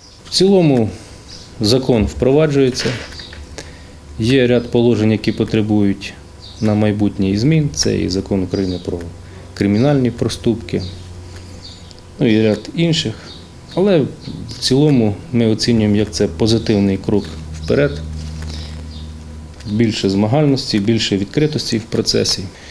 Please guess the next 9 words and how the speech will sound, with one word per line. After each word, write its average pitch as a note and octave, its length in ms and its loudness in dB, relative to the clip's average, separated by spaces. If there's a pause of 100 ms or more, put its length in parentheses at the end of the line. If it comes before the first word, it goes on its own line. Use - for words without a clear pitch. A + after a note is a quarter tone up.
(280)
Йде B2+ 360 4
його A2+ 220 4
адаптація, B2+ 680 2
йде B2 220 4
вдосконалення, C3 840 2
часу A#2+ 320 0
пройшло G2+ 480 0 (640)
досить A2 340 0
небагато. C3+ 560 2